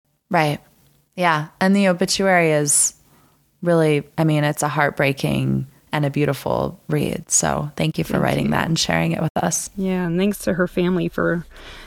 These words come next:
Speaker 2: being willing to talk. I mean, this is every parent's nightmare, obviously, but, um, I appreciated them being willing to, to remember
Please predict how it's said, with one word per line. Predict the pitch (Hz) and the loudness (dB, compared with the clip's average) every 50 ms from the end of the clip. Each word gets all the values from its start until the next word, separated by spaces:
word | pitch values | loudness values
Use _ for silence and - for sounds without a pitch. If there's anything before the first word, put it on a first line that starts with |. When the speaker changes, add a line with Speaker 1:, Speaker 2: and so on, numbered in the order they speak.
| - - - | -20 -10 -4
Speaker 2:
being | 202 196 190 190 | -2 0 0 0
willing | 185 185 190 185 185 | 0 0 0 0 0
to | 185 180 | -2 -2
talk. | - - 185 180 175 - | -2 0 0 0 0 -2
I | 165 | -2
mean, | 170 170 | -2 0
this | 170 175 - - | 0 -2 -2 -4
is | 160 160 | -2 0
every | 170 170 170 170 | 0 0 0 0
parent's | - 170 170 165 165 - - | -2 -2 -2 -2 -2 -2 -2
nightmare, | 180 180 190 - - 170 170 185 185 - - - | 0 0 0 0 -2 -2 -2 -2 -4 -4 -6 -4
obviously, | - - 180 180 170 165 - - 160 165 165 | -4 -2 0 -2 -2 -2 -2 -2 -2 -2 -2
but, | - 170 170 156 - - - | -2 -2 -2 -2 -2 -4 -6
um, | - - 143 - - - 180 - - - - | -6 -6 -4 -4 -4 -4 -6 -8 -12 -14 -8
I | - | -8
appreciated | - - - 190 175 - - 165 160 160 156 160 | -8 -4 -4 -4 -4 -2 -4 -4 -4 -2 -2 -2
them | 160 156 165 160 | -2 -2 -2 -4
being | 160 160 170 170 | -4 -2 -2 -2
willing | 165 165 160 160 165 175 | -2 -2 -2 -2 -4 -4
to, | - - - 175 180 | -2 -2 -2 -2 -2
to | - - - 196 | -4 -4 0 2
remember | 196 185 185 185 190 190 170 160 160 165 170 160 | 2 2 2 2 0 0 0 0 0 0 -2 -4